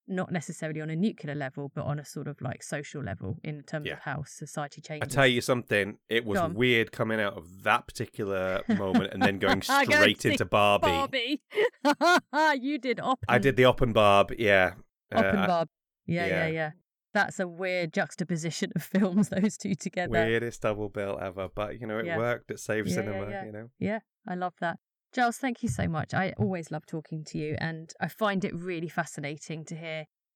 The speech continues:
Speaker 1: lived experience of people that are within a religion. I think that's always wonderful. Is there anything kind of final that you wanna leave us with?
Speaker 2: You are gonna talk to, like, other Christians, right? I, I'm clearly not qualified to talk for all of us, and as
Speaker 1: No.
Speaker 2: you can see, I'm a bit of a bumbling idiot with most of the stuff.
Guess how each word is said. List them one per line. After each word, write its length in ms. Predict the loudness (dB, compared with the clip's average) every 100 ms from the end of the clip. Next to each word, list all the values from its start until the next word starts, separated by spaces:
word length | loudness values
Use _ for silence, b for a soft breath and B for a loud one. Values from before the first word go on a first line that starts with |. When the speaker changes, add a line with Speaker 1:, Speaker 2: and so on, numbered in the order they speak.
| -6
Speaker 1:
lived 280 | -4 -4
experience 600 | -6 -8 -8 -6 -6 -8
of 60 | -10
people 260 | -10 -10 -8
that 140 | -8
are 80 | -6
within 480 | -4 -6 -6 -10 -8
a 100 | -8
religion. 460 | -8 -10 -12 -8 -8
I 60 |
think 180 | -6 -8
that's 160 | -8 -8
always 400 | -8 -8 -12 -18 _ _
wonderful. 300 | -4 -4 -4
Is 100 | -6
there 100 | -2
anything 320 | -2 -2 -4 -6
kind 200 | -6 -6
of 60 | -6
final 640 | -10 -10 -8 -8 -10 -8
that 120 | -6 -2
you 100 | -4
wanna 180 | -4 -6
leave 260 | -8 -8
us 220 | -10 -8
with? 200 | -10 -8
Speaker 2:
You 240 | -4 0 4
are 200 | 6 6
gonna 180 | 4 0
talk 380 | 0 0 0
to, 80 | 0
like, 220 | 0 0 2
other 280 | 4 4
Christians, 560 | 2 0 -2 -4 -8 -6
right? 480 | -4 -4 0 0 0
I, 40 | 2
I'm 140 | 0
clearly 640 | -2 -6 0 2 2 0
not 240 | 2 2 2
qualified 640 | 2 2 2 -2 -6 -6
to 80 | -8
talk 320 | -2 -2 -2
for 160 | 0 2
all 220 | 2 0
of 100 | -2
us, 220 | -4 -4
and 120 | -4
as 100 | 0
Speaker 1:
No. 120 | 0 0
Speaker 2:
you 60 |
can 80 | -2
see, 120 | -4
I'm 100 | -2
a 60 | -2
bit 160 | -2 -2
of 80 | -2
a 80 |
bumbling 460 | -2 -2 -2 -4 -4
idiot 300 | -2 -2 -4
with 100 | -8
most 160 | -10 -12
of 60 |
the 40 | -12
stuff. 220 | -8 -8